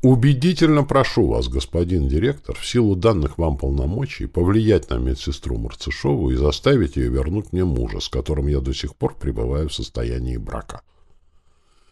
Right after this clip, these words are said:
Уверена, что вы откликнетесь на мою просьбу, но если нет, я буду вынуждена обратиться в вышестоящие инстанции, вплоть до Страсбургского суда. Не прочти Данилов этого собственными глазами,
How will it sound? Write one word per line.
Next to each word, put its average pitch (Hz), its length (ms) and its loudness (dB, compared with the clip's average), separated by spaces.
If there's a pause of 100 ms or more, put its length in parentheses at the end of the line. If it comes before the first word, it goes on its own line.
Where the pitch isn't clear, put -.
(240)
Уверена, 135 640 6
что 101 220 2
вы 104 140 6
откликнетесь 95 760 0
на 69 80 0
мою 71 300 2
просьбу, 55 480 -4
но 62 160 -2
если - 360 -2
нет, 110 320 0
я 67 120 4
буду 64 260 -2
вынуждена 55 680 -6
обратиться - 600 -8
в 65 40 -6
вышестоящие - 880 -6
инстанции, - 680 -8 (240)
вплоть 117 560 4
до 87 120 0
Страсбургского 64 880 -4
суда. - 380 -8 (1500)
Не 113 220 6
прочти 135 520 2
Данилов 82 580 0
этого 71 300 0
собственными 62 800 -4
глазами, 69 640 -2